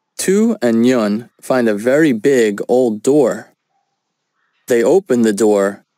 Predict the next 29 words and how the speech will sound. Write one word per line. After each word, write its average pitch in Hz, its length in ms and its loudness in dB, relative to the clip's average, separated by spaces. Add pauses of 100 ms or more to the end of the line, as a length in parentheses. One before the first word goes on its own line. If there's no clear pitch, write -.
(100)
and 113 140 -2
go 110 160 0
into 127 340 -2
the 104 140 -2
room. 110 460 -2 (1200)
In 180 160 2
the 120 120 2
room, 113 460 0 (220)
a 117 80 -2
small 131 560 0
red 127 320 0
dragon 120 540 0
is 113 160 0
hiding. 131 500 -2 (1500)
The 117 120 0
dragon 131 500 0
is 98 160 -2
friendly. 110 560 -4 (1120)
Tu 220 360 0
and 117 240 0
Nyun 117 400 0 (220)
try 175 260 0
to 156 160 0
hide 165 340 0
the 117 100 0
dragon 110 500 0
from 120 260 0
their 135 180 2
uncle. 170 440 -2